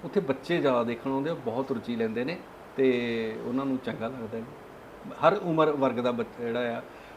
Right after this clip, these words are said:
ਉਹ ਸ਼ੋ ਦੇਖਣ ਆਉਂਦੇ ਆ ਤੇ ਉਹ ਆਪਦੇ ਘਰ ਨੂੰ, ਕਈਆਂ ਨੇ ਮੇਰੇ ਕੋਲੇ ਪੰਜ ਸੱਤ ਦਸ ਨਾਮ ਵੀ ਅਜਿਹੇ ਨੇ, ਇਹਨਾਂ ਨੇ ਪਿਛਲੇ ਅੱਠ ਦਸ ਸਾਲ ਦੇ ਵਿੱਚ ਕੁਝ ਨਾ ਕੁਝ ਸਿੱਖ ਕੇ ਉਹ ਕੰਪੀਟੀਸ਼ਨ ਵਿੱਚ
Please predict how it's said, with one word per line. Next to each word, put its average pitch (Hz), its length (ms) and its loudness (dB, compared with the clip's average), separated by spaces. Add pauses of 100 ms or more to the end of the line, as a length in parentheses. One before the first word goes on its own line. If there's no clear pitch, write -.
(140)
ਉਹ 123 180 2
ਸ਼ੋ 120 260 0
ਦੇਖਣ 123 300 2
ਆਉਂਦੇ 110 280 2
ਆ 123 60 2
ਤੇ 127 200 2
ਉਹ 117 180 2
ਆਪਦੇ 117 240 2
ਘਰ 135 240 6
ਨੂੰ, 143 180 2
ਕਈਆਂ 151 360 2
ਨੇ 156 80 2
ਮੇਰੇ 143 220 4
ਕੋਲੇ 143 340 6
ਪੰਜ 127 260 2
ਸੱਤ 135 200 2
ਦਸ 127 380 0
ਨਾਮ 127 240 4
ਵੀ 135 220 4
ਅਜਿਹੇ 117 240 2
ਨੇ, 127 100 0
ਇਹਨਾਂ 135 180 2
ਨੇ 139 140 0 (360)
ਪਿਛਲੇ 139 280 8
ਅੱਠ 127 80 6
ਦਸ 135 220 6
ਸਾਲ 123 200 8
ਦੇ 123 80 4
ਵਿੱਚ 131 120 4
ਕੁਝ 135 180 2
ਨਾ 147 80 2
ਕੁਝ 139 160 4
ਸਿੱਖ 117 320 0
ਕੇ 165 180 2 (460)
ਉਹ 151 220 0
ਕੰਪੀਟੀਸ਼ਨ 135 580 0
ਵਿੱਚ 120 160 -2